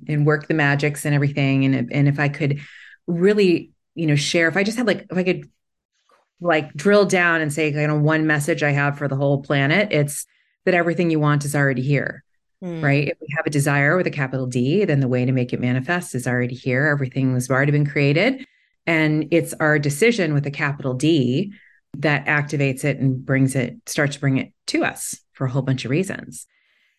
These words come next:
Speaker 1: And I, you know, I have always danced with a lot of resistance. Like, <laughs> I've got, like, my resistance is always on, you know, high or whatever. And I just remember thinking to myself, like, "This is just a decision. Like,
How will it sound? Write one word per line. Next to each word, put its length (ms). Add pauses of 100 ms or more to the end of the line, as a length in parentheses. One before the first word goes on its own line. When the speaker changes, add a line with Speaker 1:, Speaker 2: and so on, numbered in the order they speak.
(140)
Speaker 1:
And 160
I, 360 (100)
you 140
know, 400
I 220
have 320
always 480
danced 460
with 100
a 60
lot 240
of 80
resistance. 640
Like, 160
<laughs> 40
I've 160
got, 360
like, 340 (800)
my 140
resistance 640
is 140
always 360
on, 560
you 100
know, 240
high 360
or 140
whatever. 580
And 120
I 140
just 200
remember 320
thinking 260
to 60
myself, 380
like, 180
"This 160
is 180
just 200
a 40
decision. 640 (720)
Like, 240